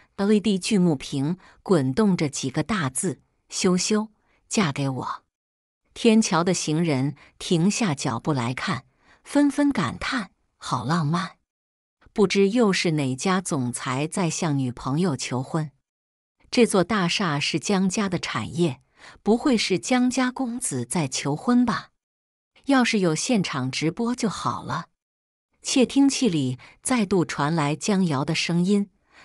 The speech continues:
她扯了扯领带，嘀咕道：“该死的，怎么这么热？刚才的酒杯，我不会和羞羞拿错了吧？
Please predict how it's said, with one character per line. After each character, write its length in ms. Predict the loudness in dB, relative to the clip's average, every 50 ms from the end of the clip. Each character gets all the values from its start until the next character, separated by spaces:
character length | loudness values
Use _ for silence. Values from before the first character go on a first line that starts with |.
| _ _
她 160 | -4 -4 -2
扯 220 | -2 -2 -4 -2
了 120 | -2 -2 -4
扯 260 | -4 -4 -2 -2 0
领 260 | 0 0 -2 -2 -4
带， 300 | -2 -2 -2 -4 -6 -10 _ _ _ _ _ _ _ _
嘀 180 | 2 2 4 4
咕 180 | 4 2 2
道 320 | 2 2 -2 -4 -4 -8 -14 _ _ _ _ _ _
：“该 180 | -2 -2 -2
死 280 | -2 -2 -4 -4 -6 -6
的， 240 | -6 -6 -8 -8 -10 _ _ _ _ _ _ _ _
怎 160 | 0 2 2
么 80 | 2 2
这 180 | 0 0 0 2
么 140 | 2 2
热？ 360 | 2 0 -2 -4 -6 -8 -14 _ _ _ _ _ _ _ _ _ _ _ _ _ _ _
刚 220 | 0 0 0 0
才 180 | 0 -2 -2 0
的 120 | 0 -2
酒 240 | -2 -2 -4 -4 -2
杯， 300 | 0 0 0 0 -2 -6 _ _ _ _ _ _ _ _ _
我 140 | 0 0
不 140 | 2 2 0
会 220 | 2 4 2 2 2
和 160 | 0 -2 -4
羞 280 | -2 0 0 2 2
羞 280 | 2 0 0 0 0 2
拿 240 | 0 0 0 -2 -4
错 320 | -4 -4 -4 -2 -2 0
了 100 | -2 -2
吧？ 260 | -2 -4 -6 -6 -10